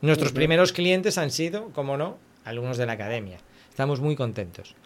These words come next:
Speaker 1: Porque en el fondo tiene lo, la lógica del mundo, son, es un servicio que surge por, por ellos mismos. Yo no tenía pensado sacar esto fuera porque ya lo estaba haciendo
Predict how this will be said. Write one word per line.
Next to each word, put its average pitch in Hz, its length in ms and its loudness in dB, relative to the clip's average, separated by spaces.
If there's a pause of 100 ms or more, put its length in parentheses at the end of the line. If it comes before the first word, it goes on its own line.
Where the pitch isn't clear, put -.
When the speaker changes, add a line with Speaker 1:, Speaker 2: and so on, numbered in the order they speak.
(520)
Speaker 1:
Porque 139 180 0
en 175 60 4
el 175 80 4
fondo 208 400 0 (480)
tiene 185 180 0
lo, 165 240 2
la 165 240 0
lógica 147 360 0
del 147 100 2
mundo, 165 280 0
son, 156 260 -2
es 151 120 -4
un 165 80 0
servicio 151 600 0 (480)
que 139 120 0
surge 170 440 0
por, 117 360 -2
por 120 200 -4
ellos 117 260 -6
mismos. 95 540 -12 (640)
Yo 123 120 -6
no 127 140 -4
tenía 127 300 -4
pensado 123 360 -4
sacar 120 320 -4
esto 120 280 -4
fuera 143 420 -4
porque 107 240 -12
ya 120 120 -2
lo 120 100 -2
estaba 120 300 -4
haciendo 117 460 -4